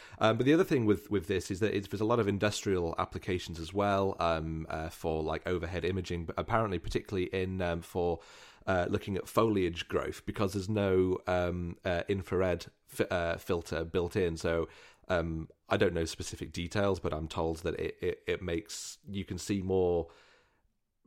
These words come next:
uh, relevant detail in, in, in f-, areas of foliage without this infrared filter. Um, uh, so that's another thing that it's there for. But we are talking super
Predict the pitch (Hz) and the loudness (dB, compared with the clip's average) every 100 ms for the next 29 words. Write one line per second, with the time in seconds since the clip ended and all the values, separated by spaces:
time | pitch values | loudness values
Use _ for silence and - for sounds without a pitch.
0 | _ 113 87 101 110 104 95 87 87 101 | _ 0 2 4 4 6 4 0 -2 -2
1 | 92 - 80 73 76 90 85 82 80 - | -2 -2 -2 -2 -2 -2 -2 -2 -6 -6
2 | 82 80 - 85 85 - - 90 87 82 | -8 -8 -8 -8 -8 -8 -2 0 0 -2
3 | 80 95 92 78 76 85 - 92 90 85 | -2 0 2 2 -2 -4 -2 0 2 0
4 | - 82 - 82 82 80 - 76 85 80 | 0 -4 -4 -4 -2 -4 -4 -8 -6 -8
5 | 82 - 82 80 80 - - - - - | -6 -2 -2 -4 -10 -16 -20 -20 -20 -12
6 | - 78 - - 85 82 - - - - | -8 -6 -8 -6 -2 -2 -6 -10 -10 -12
7 | _ _ _ - 98 80 80 78 80 76 | _ _ _ -6 -2 0 -2 -2 -6 -6
8 | 76 - 73 - - 90 98 98 107 101 | -8 -6 -6 -6 -8 -2 0 4 4 4
9 | 113 98 - 78 78 - _ _ _ _ | 2 -2 -2 -6 -6 -12 _ _ _ _
10 | _ _ - - 98 - 85 85 | _ _ -8 -4 -4 0 0 -2